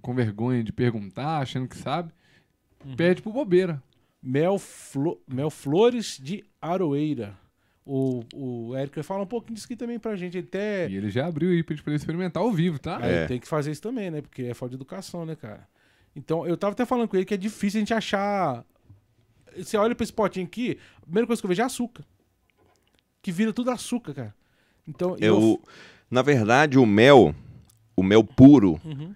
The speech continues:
Speaker 3: ele cristaliza.
Speaker 2: Uhum.
Speaker 3: Né?
Speaker 2: Puro.
Speaker 3: Isso puro.
Speaker 2: Acontece.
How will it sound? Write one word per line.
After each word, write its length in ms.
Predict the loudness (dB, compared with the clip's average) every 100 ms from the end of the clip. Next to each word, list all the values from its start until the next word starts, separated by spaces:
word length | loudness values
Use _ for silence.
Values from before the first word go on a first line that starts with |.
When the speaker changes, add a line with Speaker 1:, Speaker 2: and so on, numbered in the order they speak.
| _
Speaker 3:
ele 180 | -4 -4
cristaliza. 1040 | -6 -6 -2 -2 -2 -6 -2 -2 -4 -10 -20 _ _
Speaker 2:
Uhum. 320 | -14 -12 -14 -16 _ _ _ _ _ _ _ _
Speaker 3:
Né? 200 | -10 -10
Speaker 2:
Puro. 160 | -6 -6
Speaker 3:
Isso 380 | -4 0 0 0 -10 _ _ 0
puro. 320 | 4 6 4
Speaker 2:
Acontece. 580 | 0 -6 -6 -10 -10 -16